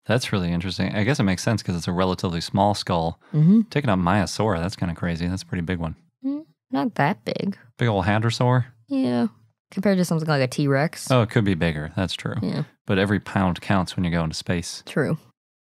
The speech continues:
Speaker 2: Coelophysis is the official state dinosaur of New Mexico and is the logo of the New Mexico Museum of Natural History. And Coelophysis bare became New Mexico state fossil back in nineteen eighty-one.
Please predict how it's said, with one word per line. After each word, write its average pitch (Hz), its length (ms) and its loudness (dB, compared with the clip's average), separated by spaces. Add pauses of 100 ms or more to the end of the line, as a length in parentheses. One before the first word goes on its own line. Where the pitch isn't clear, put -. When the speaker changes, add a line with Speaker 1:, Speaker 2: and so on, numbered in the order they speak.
(140)
Speaker 2:
Coelophysis 202 880 4
is 170 260 4
the 147 200 4
official 160 340 0
state - 260 -2
dinosaur 143 420 4
of 139 60 4
New 135 140 4
Mexico 131 540 2
and 135 140 2
is 135 120 2
the 135 140 2
logo 143 260 4
of 143 140 4
the 139 100 4
New 131 100 4
Mexico 131 400 2
Museum 135 340 2
of 131 60 0
Natural 143 300 -2
History. 151 480 0 (260)
And 143 400 4
Coelophysis 160 640 2
bare 151 300 4
became 139 400 4
New 143 140 4
Mexico 143 400 2
state - 280 -2
fossil 143 360 2
back 139 220 0
in 131 200 2
nineteen 139 320 2
eighty-one. 135 520 2